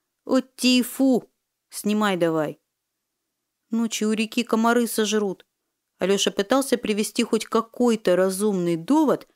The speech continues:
чтобы не ходить. Нет там комаров. Когда она появляется, все вокруг дохнет. «А мы?»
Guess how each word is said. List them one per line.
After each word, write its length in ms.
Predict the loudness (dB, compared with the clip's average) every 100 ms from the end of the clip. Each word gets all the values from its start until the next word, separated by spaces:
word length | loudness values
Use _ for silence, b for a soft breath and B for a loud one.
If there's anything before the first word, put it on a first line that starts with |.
| _
чтобы 400 | -18 -6 -4 0
не 140 | 0 0
ходить. 580 | 0 -2 -2 -8 -10 _ _ _ _ _ _ _ -10
Нет 240 | -8 -8 -6
там 160 | -6
комаров. 560 | -4 -4 -2 -2 -2 -6 -20 _ _ _ _ _ -14
Когда 300 | -8 -2 0
она 140 | 0
появляется, 880 | 0 0 0 0 2 2 -2 -6 -10 -12 _ _ _
все 240 | -12 -6 -4
вокруг 500 | -4 -4 -8 -8 -20 _ _ _
дохнет. 460 | -6 -6 -10 -16 _ _ _ _ _ _ _ _
«А 120 | -4 0
мы?» 280 | 0 -2